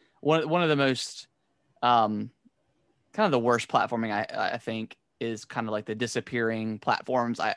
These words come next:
I really don't like those. I know it's all about timing. And what, when, in, in this level,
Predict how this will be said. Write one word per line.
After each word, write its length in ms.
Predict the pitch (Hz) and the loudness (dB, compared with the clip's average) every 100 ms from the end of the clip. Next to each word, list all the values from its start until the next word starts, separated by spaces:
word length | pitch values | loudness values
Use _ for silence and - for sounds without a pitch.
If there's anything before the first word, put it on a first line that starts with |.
| - | -4
I 40 | |
really 200 | 127 185 | -2 0
don't 160 | 139 113 | 0 0
like 200 | 110 113 | -4 -2
those. 340 | 117 117 113 | -2 -2 -2
I 80 | - | -2
know 280 | 147 156 139 | 2 2 0
it's 240 | 123 - - | -4 -10 -6
all 120 | 123 | -4
about 160 | 113 92 | -4 -6
timing. 460 | - 113 113 117 117 _ _ _ _ - | -4 -4 -4 -6 -10 _ _ _ _ -8
And 220 | 120 120 | -6 -2
what, 180 | 190 - | -4 -2
when, 120 | 165 | -4
in, 160 | 147 139 | 0 0
in 180 | 143 147 | 2 2
this 180 | 151 | 2
level, 400 | 143 123 120 113 | 2 4 2 0